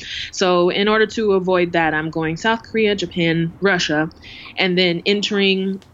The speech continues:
uh, Russia by road, or not entering Russia, entering Finland or Europe by road, and then, um, from Finland going all over Europe.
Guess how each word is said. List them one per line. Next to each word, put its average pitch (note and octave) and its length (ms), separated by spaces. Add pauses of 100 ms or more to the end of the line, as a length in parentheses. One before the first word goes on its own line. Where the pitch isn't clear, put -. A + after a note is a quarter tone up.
uh, E3+ 220
Russia F3 300
by F3+ 220
road, E3+ 460
or E3 360
not E3+ 240
entering D#3+ 320
Russia, D3 260
entering F#3+ 440
Finland F#3 500
or D#3+ 100
Europe E3+ 460
by D#3 180
road, E3 480 (340)
and F3 280
then, E3+ 320
um, D3+ 500 (160)
from G#3 160
Finland F#3+ 480
going F3 320
all E3+ 260
over D#3 460
Europe. E3 500